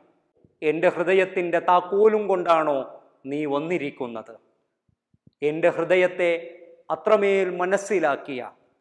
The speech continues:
എൻ്റെ മനസ്സിനെ അത്രമേൽ വായിച്ചെടുക്കുന്ന ഒരാളാണ് നീ എന്നെനിക്കറിയാം. എൻ്റെ ആത്മാവിൻ്റെ മുറിവുകളാണ്, ആത്മക്ഷതങ്ങളാണ് എൻ്റെ കഥാപാത്രങ്ങൾക്ക് ഞാൻ പകർന്നു കൊടുക്കുന്നത് എന്ന്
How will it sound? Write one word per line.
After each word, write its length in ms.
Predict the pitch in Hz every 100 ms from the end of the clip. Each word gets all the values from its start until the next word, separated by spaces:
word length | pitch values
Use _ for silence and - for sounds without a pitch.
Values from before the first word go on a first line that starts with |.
| _ _ _
എൻ്റെ 300 | 170 196 220
മനസ്സിനെ 880 | 202 220 233 240 220 196 190 - - - _ -
അത്രമേൽ 560 | 185 269 254 233 220
വായിച്ചെടുക്കുന്ന 1120 | 220 208 220 262 277 254 208 190 190 175 160 151 - _ _
ഒരാളാണ് 720 | 202 233 185 196 185 170 165 160
നീ 200 | 180 143 - -
എന്നെനിക്കറിയാം. 840 | 156 147 147 147 147 147 127 101 - _ _ _ _ _ _ _ -
എൻ്റെ 280 | 160 196 208
ആത്മാവിൻ്റെ 840 | 202 208 214 220 226 226 226 220
മുറിവുകളാണ്, 960 | 208 208 233 240 214 208 185 165 139 120 - _ _ _ 165
ആത്മക്ഷതങ്ങളാണ് 1600 | 190 - 208 208 202 - 220 202 240 233 208 190 175 147 - - _ _ -
എൻ്റെ 280 | 151 165
കഥാപാത്രങ്ങൾക്ക് 1120 | 175 175 175 185 196 190 185 - 185 185 180 185
ഞാൻ 340 | 175 175 170 -
പകർന്നു 400 | 180 185 202 220
കൊടുക്കുന്നത് 720 | 208 185 185 185 180 175 170
എന്ന് 520 | 170 165 170 165 143